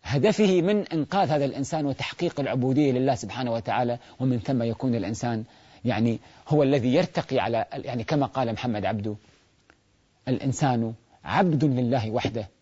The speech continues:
وسيد لكل شيء بعده". هكذا يصنع بها القرآن. ماذا قال ميلر المستشرق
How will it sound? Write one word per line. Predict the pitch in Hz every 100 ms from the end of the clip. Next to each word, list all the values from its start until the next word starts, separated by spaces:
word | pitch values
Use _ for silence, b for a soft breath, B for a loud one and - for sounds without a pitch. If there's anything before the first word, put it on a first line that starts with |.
| _ -
وسيد | 120 - 131 110 123 151
لكل | 151 110 123 - 110 107
شيء | 113 110 - 104 - b b
بعده". | 113 104 110 104 b b
هكذا | - 160 - 120
يصنع | 123 - 117
بها | 95 101
القرآن. | 98 113 87 98 85 B B
ماذا | 127 196 233 202
قال | 196 - 214 220 220 220 - _ _ 135
ميلر | 165 226 135 85 - - _ _ _ _ _ _ _ _ _ _ _ _ -
المستشرق | 143 147 220 - 117